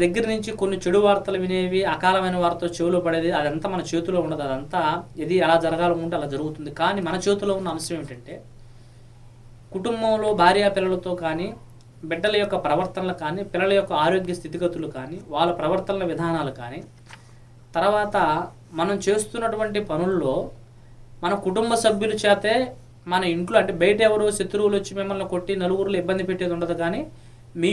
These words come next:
ఇంట్లో వాళ్ళే మిమ్మల్ని సమస్యలు పడేసే పనులు జరుగుతాయి. ఆ సమస్య అనేది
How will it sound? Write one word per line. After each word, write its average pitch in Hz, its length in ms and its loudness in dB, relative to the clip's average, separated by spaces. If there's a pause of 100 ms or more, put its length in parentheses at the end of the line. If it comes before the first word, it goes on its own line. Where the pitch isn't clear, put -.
ఇంట్లో 240 280 2
వాళ్ళే 233 240 8
మిమ్మల్ని 214 400 0 (380)
సమస్యలు 208 440 0
పడేసే 185 400 0
పనులు 190 240 0
జరుగుతాయి. 151 360 -2 (960)
ఆ 180 160 4 (240)
సమస్య 233 440 2
అనేది 233 360 0